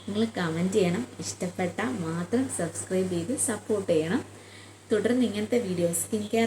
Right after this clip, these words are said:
റിലേറ്റഡ് വീഡിയോസൊക്കെ വേണമെങ്കിൽ ഒന്ന് കമന്റ് ചെയ്യുക. അപ്പം ഇതൊക്കെയാണ്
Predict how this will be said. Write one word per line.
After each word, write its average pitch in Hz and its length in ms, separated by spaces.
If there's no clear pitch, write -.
റിലേറ്റഡ് 226 420
വീഡിയോസൊക്കെ 185 640
വേണമെങ്കിൽ 170 400
ഒന്ന് 214 240
കമന്റ് 180 360
ചെയ്യുക. 156 300
അപ്പം 262 180
ഇതൊക്കെയാണ് 247 520